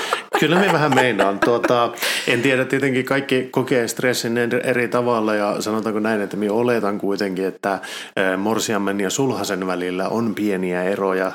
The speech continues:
tässä stressitilassa ja sillä lailla, että ainakin koin, että meillä oli näin, että minä en ihan niin paljon stressannut, mutta tuota, olihan niitä sattumia kuitenkin. Ja sitten siinä oikeastaan yksi hyvä syy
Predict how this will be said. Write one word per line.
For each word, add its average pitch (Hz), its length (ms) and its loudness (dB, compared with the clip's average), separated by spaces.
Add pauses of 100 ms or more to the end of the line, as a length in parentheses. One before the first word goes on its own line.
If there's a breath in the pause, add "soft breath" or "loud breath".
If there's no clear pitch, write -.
tässä 92 380 -4 (200)
stressitilassa 113 1300 -2
ja 110 160 -2
sillä 113 340 -2
lailla, 101 240 -2
että 98 300 -2 (800 loud breath)
ainakin 92 480 -4 (180)
koin, 95 300 0
että 90 200 -4
meillä 95 380 0
oli 95 200 -2
näin, 101 300 -2
että 95 200 -8
minä 98 180 -2
en 98 120 -4
ihan 104 260 -4
niin 98 160 -6
paljon 90 380 -2
stressannut, 95 640 -4
mutta 90 260 -6
tuota, 90 380 -4 (380 loud breath)
olihan 117 300 0
niitä 131 200 0
sattumia 104 480 -2
kuitenkin. 90 500 -4 (280)
Ja 101 160 0
sitten 98 480 -4 (220)
siinä 110 260 0
oikeastaan 101 500 -2
yksi 101 280 -4
hyvä 117 260 -2
syy 98 400 -2